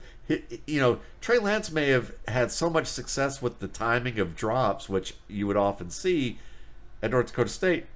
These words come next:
but he didn't have to face the level of pressure or confusion, so he may not have really ingrained the value of that timing that you mentioned.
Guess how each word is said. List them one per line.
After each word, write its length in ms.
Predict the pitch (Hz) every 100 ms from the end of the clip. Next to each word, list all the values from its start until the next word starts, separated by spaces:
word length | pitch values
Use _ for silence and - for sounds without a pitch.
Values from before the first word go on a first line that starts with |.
| -
but 120 | 147
he 80 | 180
didn't 240 | 170 143
have 160 | 147 147
to 100 | 127
face 520 | - 135 127 - - - - - -
the 100 | 120
level 380 | 120 120 110 107
of 220 | 95 -
pressure 680 | - 202 294 - 98 87 82 - - -
or 160 | 110
confusion, 960 | 110 113 104 - 214 254 196 80 78 85 - -
so 380 | - - 143 127
he 200 | 120 147
may 220 | 151 156
not 260 | 147 143 135
have 300 | 123 113 107
really 340 | 127 139 123
ingrained 640 | 107 104 95 113 120 120 101
the 120 | 92
value 840 | 76 - 107 110 113 107 95 82
of 220 | - 80 76
that 300 | 82 69 -
timing 580 | 101 107 95 78 67 69
that 180 | 87 82
you 180 | 90
mentioned. 460 | 90 110 104 - -